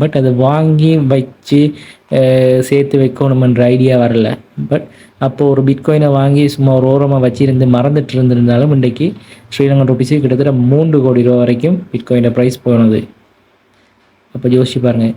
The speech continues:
இதே நிலைமை வந்து பைக்கு வர சான்ஸ் இருக்கு. அதுக்காக நான், அஹ், மூன்று கோடி வரும்னு நான் அதெல்லாம் சொல்ல வரல.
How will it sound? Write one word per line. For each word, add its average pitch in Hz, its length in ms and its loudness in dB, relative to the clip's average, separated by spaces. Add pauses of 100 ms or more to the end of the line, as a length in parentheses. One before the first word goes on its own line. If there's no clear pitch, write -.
இதே 147 360 2
நிலைமை 135 380 2
வந்து 127 380 0
பைக்கு 127 320 0
வர 127 260 0
சான்ஸ் 123 340 0
இருக்கு. 113 300 -4 (100)
அதுக்காக 127 280 0
நான், 135 180 0 (380)
அஹ், 131 120 -2
மூன்று 135 260 2
கோடி 131 260 2
வரும்னு 127 360 2
நான் 123 180 2
அதெல்லாம் 120 280 2
சொல்ல 113 320 0
வரல. 143 280 -2